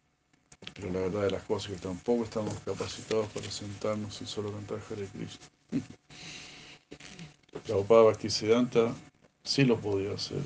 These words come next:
y lo hizo durante como siete años. Y Srila Bhaktivinoda Thakur le mandó una carta y le dijo, "¿Tú crees que eso es?".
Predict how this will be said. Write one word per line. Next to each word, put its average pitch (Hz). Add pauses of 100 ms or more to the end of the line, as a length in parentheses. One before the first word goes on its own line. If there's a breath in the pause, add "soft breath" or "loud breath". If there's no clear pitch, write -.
y -
lo 104
hizo 139 (360)
durante 92
como 87
siete 107
años. - (2000)
Y 87
Srila 90
Bhaktivinoda 92
Thakur 98
le 95
mandó 85
una 92
carta 95
y 92
le 90
dijo, -
"¿Tú 90
crees 98
que 98
eso 110
es?". -